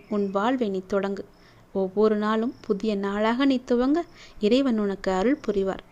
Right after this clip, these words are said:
மிகப்பெரிய வெற்றி உன் அருகில் இருந்து கொண்டே இருக்கிறது.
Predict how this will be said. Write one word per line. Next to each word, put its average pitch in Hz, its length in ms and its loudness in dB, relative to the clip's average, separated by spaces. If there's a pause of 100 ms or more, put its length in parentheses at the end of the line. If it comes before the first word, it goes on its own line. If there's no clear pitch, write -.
(360)
மிகப்பெரிய 214 640 2
வெற்றி 247 520 -2
உன் 208 200 -2
அருகில் 233 400 -4
இருந்து 196 340 -2
கொண்டே 202 300 -2
இருக்கிறது. 214 540 0